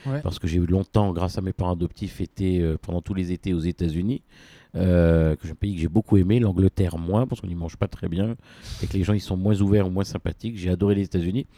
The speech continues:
Speaker 2: et à l'époque, le, je me suis rendu compte que le French, la, la, la, la cuisine française était extrêmement prisée. Donc mon souhait était d'apprendre à cuisiner correctement, à faire de la bonne cuisine française,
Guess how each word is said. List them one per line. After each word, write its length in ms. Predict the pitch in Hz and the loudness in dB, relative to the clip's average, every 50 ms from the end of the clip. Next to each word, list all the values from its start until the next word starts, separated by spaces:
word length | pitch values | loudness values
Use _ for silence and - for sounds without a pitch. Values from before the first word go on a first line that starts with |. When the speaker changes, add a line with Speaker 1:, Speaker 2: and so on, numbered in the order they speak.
| - - - - - _ | -20 -20 -20 -20 -12 _
Speaker 2:
et 80 | - 98 | -4 -2
à 20 | |
l'époque, 460 | 92 95 - - 120 123 120 127 - - _ - | 0 -2 2 2 4 4 4 2 -2 -8 _ -6
le, 540 | 101 101 98 95 92 90 87 87 85 82 | -2 0 2 4 4 6 6 6 4 2
je 80 | 82 90 | 2 -2
me 60 | 98 | -4
suis 100 | 95 - | -4 -4
rendu 180 | 95 98 92 90 | -4 -4 -4 -2
compte 220 | - 123 123 113 - | -2 -2 -2 -2 -2
que 80 | - | -2
le 80 | 95 87 | -2 -2
French, 380 | - - - 117 107 90 - | -2 -2 -2 -2 -2 -2 -4
la, 240 | - 92 92 90 87 | -4 -2 0 0 0
la, 300 | 85 85 82 82 82 80 | -2 -4 -4 -6 -6 -6
la, 180 | 82 85 85 80 | -8 -8 -8 -8
la 140 | - 85 85 | -10 -10 -12
cuisine 480 | - _ - 120 107 110 123 123 104 | -12 _ -8 -6 -6 -4 -6 -8 -8
française 560 | - - - 90 - - 120 120 117 101 87 - - _ - - - - _ | -12 -14 -16 -16 -12 -6 -4 -2 -2 -2 -4 -6 -10 _ -20 -20 -20 -20 _
était 240 | - - 95 87 101 | -4 -4 -2 0 0
extrêmement 400 | - - - - 110 107 113 110 | -2 -2 -2 -2 0 0 0 -2
prisée. 360 | - - - 107 87 87 87 | -2 -4 -4 -2 0 0 0
Donc 220 | 80 80 82 78 78 | 0 0 -2 -4 -4
mon 160 | 87 90 87 | -4 -4 -4
souhait 300 | - - - 117 123 117 | -4 -2 0 0 0 0
était 180 | 101 - 95 85 | 0 -2 -4 -2
d'apprendre 480 | 85 117 - - - 110 113 113 98 | 0 0 0 0 -2 -2 -6 -8 -8
à 80 | 92 92 | -8 -8
cuisiner 600 | - - - 98 92 92 98 95 95 90 87 - - _ _ - - _ _ | -10 -12 -14 -14 -12 -10 -8 -6 -6 -6 -6 -8 -12 _ _ -20 -20 _ _
correctement, 720 | - 131 120 117 107 - _ - 101 87 92 101 117 139 | 0 2 2 2 2 0 _ -8 -8 -6 -6 -6 -6 -6
à 20 | |
faire 140 | 135 - 98 | -4 -4 -4
de 60 | 85 | -4
la 60 | 90 85 | -2 0
bonne 180 | 90 113 117 | 0 0 -2
cuisine 300 | - - 113 107 98 98 | -2 -4 -4 -4 -4 -4
française, 520 | - - 92 85 - - 135 147 147 139 | -6 -8 -8 -6 -2 0 0 0 0 -2